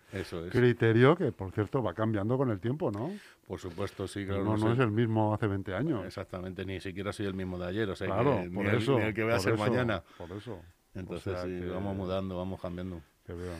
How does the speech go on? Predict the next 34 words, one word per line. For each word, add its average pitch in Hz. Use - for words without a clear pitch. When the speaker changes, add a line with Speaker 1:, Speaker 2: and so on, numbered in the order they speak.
Speaker 1:
Aunque, 90
bueno, 98
hay 95
unos 98
principios 90
también 90
hay 90
que 85
son, 87
pues, 85
la 87
educación 85
que 117
Speaker 2:
Inamovibles. 110
Speaker 1:
recibes, 92
claro, 87
cuando 85
Speaker 2:
Inamovibles, 78
Speaker 1:
eres 87
Speaker 2:
sin -
Speaker 1:
pequeño, 92
Speaker 2:
duda. 90
Speaker 1:
¿no? 90
La 85
familia, 87
todas 90
esas 90
cosas, 92
pues, 85
influyen. 92
Speaker 2:
Sin 87
duda, 92
sin 85
duda. 87